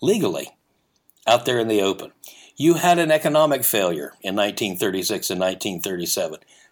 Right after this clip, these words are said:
S-, victims, somebody has to be found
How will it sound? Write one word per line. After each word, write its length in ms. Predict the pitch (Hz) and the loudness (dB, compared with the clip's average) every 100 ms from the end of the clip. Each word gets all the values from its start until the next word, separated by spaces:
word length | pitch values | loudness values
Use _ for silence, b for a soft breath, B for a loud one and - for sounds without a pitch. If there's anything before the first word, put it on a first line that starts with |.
| b _ - | b _ -6
S-, 380 | - - - - | 0 0 0 -6
victims, 800 | 98 143 139 139 131 - - - _ _ _ | -2 -2 0 -2 0 0 -2 -10 _ _ _
somebody 340 | - 151 139 127 | -2 0 0 0
has 160 | 127 123 | 0 -2
to 80 | |
be 100 | 107 | -2
found 460 | 101 107 101 90 | 0 2 2 0